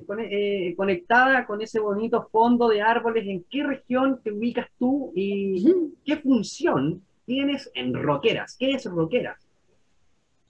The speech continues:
Speaker 2: Bueno, estoy en Santiago ahora, en mi casa. <laughs> Estoy, estoy en, en el jardín.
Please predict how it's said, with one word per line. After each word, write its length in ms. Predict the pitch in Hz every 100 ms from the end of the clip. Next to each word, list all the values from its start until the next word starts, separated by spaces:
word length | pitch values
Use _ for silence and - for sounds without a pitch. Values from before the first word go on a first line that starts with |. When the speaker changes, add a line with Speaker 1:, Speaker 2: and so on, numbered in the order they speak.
| _ _ _ _
Speaker 2:
Bueno, 220 | - 185 190
estoy 360 | - 220 233
en 120 | 233
Santiago 500 | 226 233 226 240 269 269 -
ahora, 340 | 339 403 427 427
en 140 | 247 240
mi 80 |
casa. 240 | 226 226 - 480 _
<laughs> 480 | 262 247 226 214 - _ - - _ _
Estoy, 420 | 220 208 190 208 _
estoy 320 | - 247 247
en, 140 | 233 -
en 120 | 226
el 100 | 220
jardín. 400 | 214 208 170